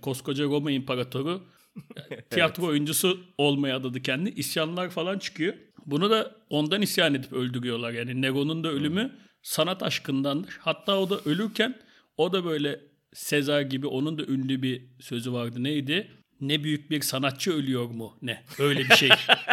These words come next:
Speaker 1: Yani benimle birlikte
Speaker 2: Son
Speaker 1: ne
Speaker 2: ana
Speaker 1: büyük
Speaker 2: kadar.
Speaker 1: sanatçı ölüyor diye. Bir de egolar da tavan yani.
Speaker 2: <laughs>
Speaker 1: Büyük ihtimalle bu iki bin yirminin son kaydı olacak.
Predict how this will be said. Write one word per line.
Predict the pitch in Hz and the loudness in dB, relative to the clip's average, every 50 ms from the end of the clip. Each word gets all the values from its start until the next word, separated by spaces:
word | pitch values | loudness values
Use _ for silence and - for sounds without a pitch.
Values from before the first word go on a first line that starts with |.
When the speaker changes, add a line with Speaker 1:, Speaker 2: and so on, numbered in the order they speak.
| - - - - - - - | 0 2 2 2 2 2 2
Speaker 1:
Yani | - 143 127 123 - - | 2 2 2 2 6 8
benimle | 156 160 165 185 185 180 180 160 | 10 10 10 10 8 8 6 8
birlikte | 147 156 151 151 151 - - - | 8 6 6 6 4 4 4 6
Speaker 2:
Son | 151 151 | 8 10
Speaker 1:
ne | 170 | 8
Speaker 2:
ana | 165 - | 8 8
Speaker 1:
büyük | 160 160 147 | 6 4 6
Speaker 2:
kadar. | - 151 156 | 6 8 8
Speaker 1:
sanatçı | 160 151 139 - - - 170 | 8 6 4 4 2 2 2
ölüyor | 160 143 147 151 | 2 2 0 0
diye. | 208 240 - - - _ _ - | -2 -2 -4 -6 -14 _ _ -6
Bir | 156 147 | -2 0
de | 208 - - - - - | 0 0 -2 -6 -2 2
egolar | 143 143 143 165 160 165 175 180 190 180 - | 2 4 6 6 6 6 8 8 6 6 4
da | 233 240 233 - | 2 2 0 2
tavan | - 147 156 160 170 175 | 4 6 6 6 6 4
yani. | 175 156 139 120 113 117 - - - - - | 4 2 2 0 0 -4 -8 -16 -18 -16 -16
Speaker 2:
<laughs> | 151 - - 190 - - - 185 - - 208 - _ - - _ _ _ - 277 220 - - - - - - - - _ - - _ _ _ _ _ - | -14 -10 -10 -10 -10 -10 -12 -14 -14 -14 -18 -18 _ -20 -20 _ _ _ -20 -20 -18 -18 -16 -18 -18 -18 -18 -20 -20 _ -20 -20 _ _ _ _ _ -10
Speaker 1:
Büyük | 139 135 165 196 202 - | -4 -2 0 0 0 -2
ihtimalle | - - 190 185 175 165 175 180 | -4 0 2 4 4 4 2 0
bu | 180 190 | -2 -2
iki | - 143 127 - 165 | -4 -6 -8 -6 -4
bin | 175 175 175 | -4 -4 -2
yirminin | 160 160 156 156 160 165 175 175 175 | -4 -4 -4 -4 -6 -6 -6 -8 -10
son | 180 - - 160 165 165 | -8 -6 -2 -2 -2 -2
kaydı | 151 - 160 156 147 165 | -2 -2 -2 -2 -2 -2
olacak. | 180 170 143 123 - 156 - - - - | -2 -4 -4 -2 -4 -4 -4 -6 -14 -20